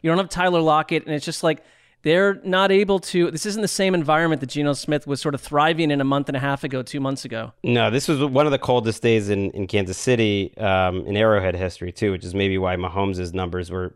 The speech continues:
Speaker 2: pretty low and, and they struggled at some points. But, yeah, they, they're not protecting him. I think Charles Cross, their tackle, went out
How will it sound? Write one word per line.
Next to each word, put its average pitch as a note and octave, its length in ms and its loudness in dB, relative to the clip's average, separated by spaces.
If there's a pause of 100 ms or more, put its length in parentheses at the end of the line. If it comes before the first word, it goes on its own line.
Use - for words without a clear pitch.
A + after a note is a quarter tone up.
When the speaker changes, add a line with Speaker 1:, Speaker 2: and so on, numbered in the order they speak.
Speaker 2:
pretty F#2+ 300 -2
low F2+ 320 -2
and, F2 260 -6
and F2+ 220 -10 (160)
they A#2+ 180 0
struggled F#2 440 -4
at F#2 140 -8
some G2 200 -2
points. F#2+ 240 -2
But, G#2+ 280 -2
yeah, A#2 300 2
they, A#2+ 220 0 (220)
they're C#3+ 100 2
not C#3 160 2
protecting A2+ 400 0
him. A2 80 2
I G#2 80 2
think C3 160 -2
Charles G#2+ 320 0
Cross, G#2 380 2
their F#2+ 120 -6
tackle, G2+ 460 -2
went G#2 160 0
out G2+ 260 0